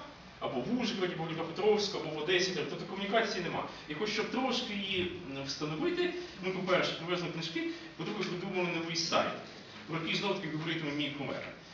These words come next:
М, і не буду в нього забирати час. Я говорю про свою книжку.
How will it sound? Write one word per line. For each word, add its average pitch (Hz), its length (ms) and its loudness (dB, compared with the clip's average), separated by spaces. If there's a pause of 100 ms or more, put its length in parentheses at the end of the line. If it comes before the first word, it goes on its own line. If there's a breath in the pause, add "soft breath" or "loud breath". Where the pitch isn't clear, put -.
(120)
М, 98 560 -2 (180)
і 156 240 0
не 160 120 0
буду 160 200 -2
в - 20 0
нього 160 160 0
забирати 151 440 -2
час. 139 160 -2
Я 233 120 6
говорю 226 280 2
про 190 140 0
свою 180 240 -2
книжку. - 280 -2